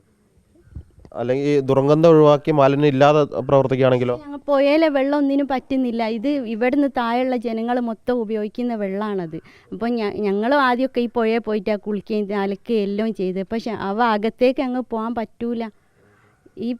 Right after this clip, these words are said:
Speaker 2: നിങ്ങൾക്കറിയാം, നിങ്ങൾ ഒരു ദിവസം മാസ്ക് ഇല്ലാണ്ട്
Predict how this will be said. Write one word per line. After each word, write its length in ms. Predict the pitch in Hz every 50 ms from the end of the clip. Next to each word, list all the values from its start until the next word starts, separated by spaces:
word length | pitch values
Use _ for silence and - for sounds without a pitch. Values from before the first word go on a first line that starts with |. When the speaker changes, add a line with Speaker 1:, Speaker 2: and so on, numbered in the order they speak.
| - -
Speaker 2:
നിങ്ങൾക്കറിയാം, 800 | - 247 233 226 226 240 285 - - 294 269 247 262 262 247 233
നിങ്ങൾ 280 | 220 220 226 254 285
ഒരു 160 | 262 254 240 285
ദിവസം 500 | 226 254 226 233 233 - - 277 277 247
മാസ്ക് 340 | 220 220 233 247 - -
ഇല്ലാണ്ട് 520 | 247 208 214 208 202 208 214 254 302 302